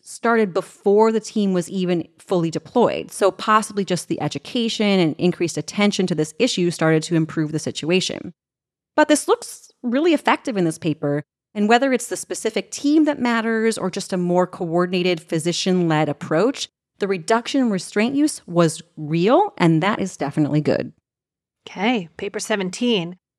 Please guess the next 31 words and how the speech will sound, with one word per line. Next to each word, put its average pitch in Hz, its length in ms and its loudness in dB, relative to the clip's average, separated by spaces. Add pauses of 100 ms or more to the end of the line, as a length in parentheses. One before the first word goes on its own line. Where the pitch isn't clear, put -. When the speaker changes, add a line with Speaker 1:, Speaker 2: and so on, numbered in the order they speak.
(140)
Speaker 2:
Sonographically 302 880 2
occult 208 480 0
abscesses 165 800 -2
of 170 160 -8
the 175 100 -6
buttock 277 680 0
and 185 180 -4
perineum 233 580 0
in 196 140 -8
children. - 560 -10 (640)
This 370 200 0
paper 330 300 2
sought 240 320 2
to 262 100 -2
assess 165 360 -2
the - 100 -8
false 247 400 0
negative 285 360 -4
rate 175 240 0
of 190 120 -10
ultrasound 175 720 -2
in 190 100 -4
the 196 100 0
evaluation 247 760 0
of 185 140 -4
buttock 208 320 0
and 262 100 -4
perineum 208 540 -2
abscesses 175 580 -4
in 170 120 -6
children. 131 540 -6